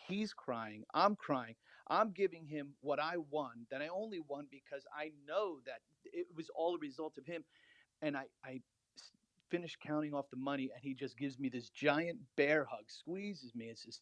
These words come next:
"Thank you, thank you, thank you. You changed my life." And I said, "No, you changed mine," with a simple smile and a simple, "Hey, man, I love your short suit." That's what happened. So it's the reciprocal effect of the greatness we do in each other. And so for me,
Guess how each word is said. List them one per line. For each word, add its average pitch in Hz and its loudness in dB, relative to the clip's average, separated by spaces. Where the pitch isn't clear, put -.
"Thank 147 4
you, 147 0
thank 135 2
you, 123 -4
thank 127 0
you. 113 -4
You 117 0
changed 127 2
my 110 -2
life." 120 4
And 143 -2
I 156 -2
said, 151 -2
"No, 175 6
you 160 2
changed 165 -4
mine," 160 -4
with 123 -4
a 117 -14
simple 156 -4
smile 147 -4
and 131 -2
a 131 -4
simple, 135 0
"Hey, 151 4
man, 135 0
I 117 -2
love 131 4
your 123 -4
short 156 -2
suit." - -8
That's 160 -4
what 143 0
happened. 139 -4
So 143 2
it's 135 -8
the 135 -6
reciprocal 135 0
effect 139 2
of 117 -10
the 117 -10
greatness 135 -2
we 117 -8
do 135 2
in 120 -2
each 117 -6
other. 127 4
And - -20
so 131 -2
for 123 -6
me, 139 2